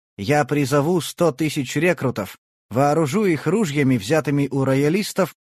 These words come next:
и у неугодных к службе национальных гвардейцев, организую ополчение, levé en masse, и одолею неприятеля.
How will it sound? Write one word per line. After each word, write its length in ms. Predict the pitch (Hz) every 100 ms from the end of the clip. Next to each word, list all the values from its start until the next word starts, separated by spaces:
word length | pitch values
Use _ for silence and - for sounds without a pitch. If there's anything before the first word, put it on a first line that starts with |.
| _
и 100 | 190
у 80 | 208
неугодных 720 | 196 180 147 208 160 180 143
к 60 | -
службе 400 | - 202 156 170
национальных 680 | 160 131 151 165 156 143 120
гвардейцев, 720 | 139 139 131 160 131 104 - _ _ _ -
организую 600 | 113 135 143 135 170 143
ополчение, 920 | 139 143 131 - 175 135 104 95 90 _ _ _ _ 107
levé 500 | 120 120 135 139 135
en 220 | 123 123
masse, 540 | 131 139 107 - - - _ _ _
и 100 | 123
одолею 560 | 123 104 123 123 131 120
неприятеля. 760 | 120 117 110 92 - 85 -